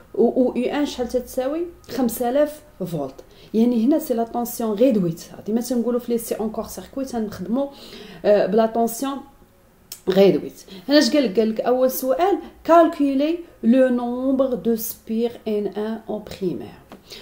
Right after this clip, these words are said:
دونك حاولوا نتوما تخدموا ليكزارسيس قبل ما ت-،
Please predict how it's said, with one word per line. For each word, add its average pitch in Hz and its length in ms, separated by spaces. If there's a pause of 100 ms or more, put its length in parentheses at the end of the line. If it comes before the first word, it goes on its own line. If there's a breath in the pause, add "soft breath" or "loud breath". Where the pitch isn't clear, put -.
(140 loud breath)
دونك 262 120
حاولوا 415 260
نتوما 220 260
تخدموا 208 360
ليكزارسيس 202 800
قبل 220 220
ما 214 120
ت-، 175 600